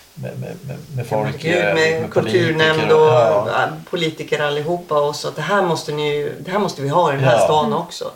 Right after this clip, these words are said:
Speaker 1: Så vi skrev, gjorde ett projektförslag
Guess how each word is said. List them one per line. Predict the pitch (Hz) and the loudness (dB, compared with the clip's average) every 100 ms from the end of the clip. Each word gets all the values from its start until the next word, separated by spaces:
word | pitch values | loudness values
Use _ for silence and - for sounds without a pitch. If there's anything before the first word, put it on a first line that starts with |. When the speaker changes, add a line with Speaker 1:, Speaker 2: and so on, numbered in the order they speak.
| - | -14
Speaker 1:
Så | - - | -2 0
vi | 175 | 0
skrev, | - 143 202 147 | 2 2 2 0
gjorde | 160 123 202 | -2 -2 -2
ett | 165 - - | -4 -6 -8
projektförslag | 139 151 117 - 95 92 90 120 | -4 -2 -4 -6 -6 -4 -4 -6